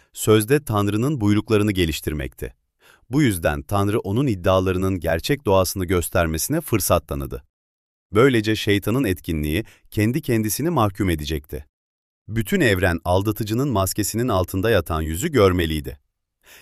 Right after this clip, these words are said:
Şeytan gökten atıldığı zaman Tanrı sonsuz bilgeliğine dayanarak onu yok etmedi.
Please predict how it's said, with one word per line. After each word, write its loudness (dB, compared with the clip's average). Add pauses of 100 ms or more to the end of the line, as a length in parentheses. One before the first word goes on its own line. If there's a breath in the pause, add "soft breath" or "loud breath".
Şeytan 2
gökten 0
atıldığı 0
zaman -4 (300 soft breath)
Tanrı 0
sonsuz -2
bilgeliğine -2
dayanarak 0
onu -2
yok 0
etmedi. -4